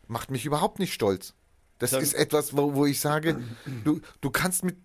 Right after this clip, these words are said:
Speaker 1: du kannst mit deinen Arbeitskollegen reden, du kannst mit, und du kriegst mit, ja, dass dieses, dass dieses, "Ja, er hat ja recht und ja, wir müssen die Grenzen zumachen."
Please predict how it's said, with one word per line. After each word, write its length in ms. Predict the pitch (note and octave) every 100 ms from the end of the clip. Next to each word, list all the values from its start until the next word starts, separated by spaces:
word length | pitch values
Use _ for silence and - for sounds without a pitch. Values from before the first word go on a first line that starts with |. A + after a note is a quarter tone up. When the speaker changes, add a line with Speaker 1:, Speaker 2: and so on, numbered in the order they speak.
| -
Speaker 1:
du 80 | B2
kannst 220 | D3 C#3+
mit 100 | D3
deinen 160 | D3+
Arbeitskollegen 720 | D3 F#3 B3 - - G3+ G3 F3+
reden, 240 | E3+ E3+
du 80 | D3
kannst 240 | D3 D3+
mit, 160 | E3 D#3 - -
und 160 | - A#2+
du 60 | C#3
kriegst 520 | - G#3+ - - C#3
mit, 480 | C#3+ A#3 - - - _
ja, 400 | - C3+ F#3+ A3+ - - -
dass 220 | - -
dieses, 440 | D3+ F3 E3 C#3 - _ _ _ _ -
dass 140 | C3
dieses, 380 | - D#3+ D#3 C#3 - _ _ -
"Ja, 340 | A2 B2+ D#3 -
er 140 | A2+ A#2
hat 140 | -
ja 80 | A#2+
recht 400 | B2 C3+ - - _
und 260 | - B2 - _ _ _
ja, 320 | A2+ B2+ E3 - -
wir 200 | A#2+ B2+
müssen 240 | C#3+ E3
die 80 | C#3
Grenzen 340 | A2+ B2+ - B2
zumachen." 420 | E3+ F3 A2+